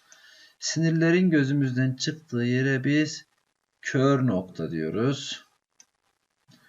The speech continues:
Gözümüze gelen ışığın ilk kırıldığı yer tabii ki göze ışığın ilk girdiği yerdir. Biz buraya ne diyoruz? Kornea diyoruz.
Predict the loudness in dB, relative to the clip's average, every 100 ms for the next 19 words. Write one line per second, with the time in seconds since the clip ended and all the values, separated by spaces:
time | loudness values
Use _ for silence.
0 | _ _ _ _ _ _ _ _ -2 2
1 | 2 2 2 2 6 8 6 2 -12 _
2 | -18 -4 2 2 2 0 -4 -8 -4 -4
3 | -2 -2 -4 -6 -14 _ 0 0 0 -6
4 | -4 -4 -6 -4 -4 0 0 -2 -4 -18
5 | _ -2 -2 -4 -6 -4 -2 -2 -2 -4
6 | -4 -8 -6 -8 -8 -4 -6 -6 -8 -6
7 | -6 -8 -8 -6 0 0 2 0 -2 -4
8 | -10 -6 -6 -6 -8 -6 -4 -4 -4 -6
9 | -6 -6 -4 -4 -6 -18 _ -4 -2 -2
10 | -4 -6 -8 -12 -10 -6 -6 -6 -14 -18